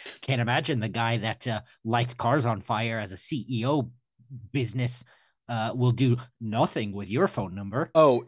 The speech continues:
Speaker 2: and also, if you want, uh, two-factor authentication, uh, as a phone number, you have to pay for Twitter Blue.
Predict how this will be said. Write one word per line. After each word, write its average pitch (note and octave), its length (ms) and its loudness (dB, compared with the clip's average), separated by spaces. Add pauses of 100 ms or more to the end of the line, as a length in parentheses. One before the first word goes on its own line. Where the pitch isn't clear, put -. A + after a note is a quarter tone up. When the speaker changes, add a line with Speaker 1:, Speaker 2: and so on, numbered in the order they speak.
Speaker 2:
and C3 180 2
also, C#3 360 4
if B2 160 -2
you B2 80 0
want, B2+ 340 0
uh, A#2 520 0
two-factor A#2+ 440 0
authentication, A2+ 760 -6
uh, A2+ 240 -4
as A2+ 140 -6
a A2+ 40 -12
phone D3 180 -2
number, A#2+ 200 -2
you B2+ 160 -4
have B2+ 120 -4
to A#2+ 80 -14
pay A2+ 140 -4
for A2+ 140 -8
Twitter - 180 -8
Blue. - 220 -12